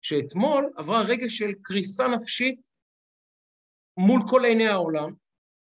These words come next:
וברגע, אה, ברגע אחד מרגעי השיא של החיים הספורטיביים שלה, אולי הרגע האחרון הספורטיבי שהיא תשתתף בו, כי היא בת עשרים ושלוש, ארבע, שזה גיל מבוגר למתעמלת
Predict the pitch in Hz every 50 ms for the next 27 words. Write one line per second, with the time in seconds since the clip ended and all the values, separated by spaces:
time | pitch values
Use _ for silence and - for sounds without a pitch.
0 | _ _ _ _ _ _ _ 117 113 113 131 156 160 156 135 127 156 151 147 180
1 | 202 196 185 214 214 208 208 208 208 208 208 208 208 196 - _ _ - 170 170
2 | 170 165 165 165 165 160 160 160 165 160 160 160 160 160 156 156 - _ _ _
3 | _ _ - 160 151 139 165 180 175 175 214 214 202 202 202 202 202 208 220 220
4 | 196 202 202 202 196 185 190 - - 226 - - 202 196 190 - - 196 196 220
5 | 226 226 - - - 202 196 196 - 233 233 196 202 190 170 - - 156 147 147
6 | 151 151 151 170 170 170 156 175 180 180 180 170 156 135 - - 156 151 151 175
7 | 190 208 196 - - 185 175 175 190 190 190 - 185 175 170 - - - - 170
8 | 170 175 170 170 - - 160 156 - 156 151 135 131 131 123 - 165 165 156 151
9 | - 143 143 160 156 - - - _ _ _ _ _ - 147 160 175 135 113 -
10 | - - _ _ _ _ _ _ _ _ _ _ - - 135 131 139 139 170 175
11 | 175 151 127 127 131 131 120 147 147 147 139 135 135 135 135 127 123 120 - -
12 | 131 123 120 117 117 113 - 135 139 139 - - 139 127 120 113 107 107 123 127
13 | -